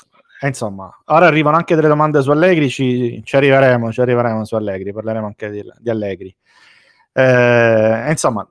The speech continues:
detto di Pirlo, che ce l'aspettavamo, ci, ci spiace perché comunque è un calciatore che ha fatto la storia della Juventus, eh, gli auguriamo ovviamente di avere una carriera di allenatore,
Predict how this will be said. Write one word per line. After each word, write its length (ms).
detto 460
di 140
Pirlo, 480
che 120
ce 140
l'aspettavamo, 1300
ci, 340
ci 140
spiace 560
perché 260
comunque 340
è 40
un 100
calciatore 1080
che 100
ha 40
fatto 260
la 100
storia 300
della 180
Juventus, 800
eh, 600
gli 120
auguriamo 520
ovviamente 440
di 80
avere 200
una 140
carriera 320
di 80
allenatore, 800